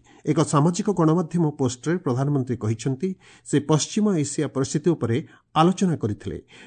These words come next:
ତେବେ ଉତ୍ତେଜନା ହ୍ରାସର ଜରୁରୀ ଆବଶ୍ୟକତା ଉପରେ ପ୍ରଧାନମନ୍ତ୍ରୀ ଗୁରୁତ୍ୱାରୋପ କରିଥିଲେ। ଉଭୟ ନେତା ଏହି ଅଞ୍ଚଳ ଏବଂ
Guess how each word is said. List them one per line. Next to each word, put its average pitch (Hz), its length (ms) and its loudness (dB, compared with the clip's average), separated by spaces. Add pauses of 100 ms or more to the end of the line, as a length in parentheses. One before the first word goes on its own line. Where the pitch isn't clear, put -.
(100)
ତେବେ 180 140 12
ଉତ୍ତେଜନା 214 520 6
ହ୍ରାସର 143 440 2
ଜରୁରୀ 131 400 2
ଆବଶ୍ୟକତା 135 600 0
ଉପରେ 117 260 -2 (320)
ପ୍ରଧାନମନ୍ତ୍ରୀ 156 580 2
ଗୁରୁତ୍ୱାରୋପ 127 640 0
କରିଥିଲେ। 120 440 -4 (760)
ଉଭୟ 170 280 10
ନେତା 214 260 2 (100)
ଏହି 143 220 2 (100)
ଅଞ୍ଚଳ 135 380 -4 (100)
ଏବଂ 135 180 -2